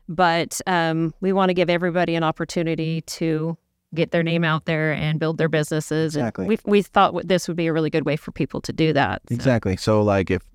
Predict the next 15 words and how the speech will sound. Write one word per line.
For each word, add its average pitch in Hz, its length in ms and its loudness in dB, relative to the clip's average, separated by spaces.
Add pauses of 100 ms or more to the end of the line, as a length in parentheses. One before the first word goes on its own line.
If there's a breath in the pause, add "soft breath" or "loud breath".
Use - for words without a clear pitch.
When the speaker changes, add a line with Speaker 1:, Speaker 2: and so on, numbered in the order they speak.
(140)
Speaker 2:
someone 101 440 2
is 92 160 0
watching 95 440 0
or 98 100 2
listening 95 640 2
to 104 200 2
a 95 60 0
specific 98 520 -4
realtor 101 360 0
and 95 280 2
they 92 160 0
click - 480 -6
with 135 140 -8
them, 277 140 4
Speaker 1:
Yeah. 220 140 2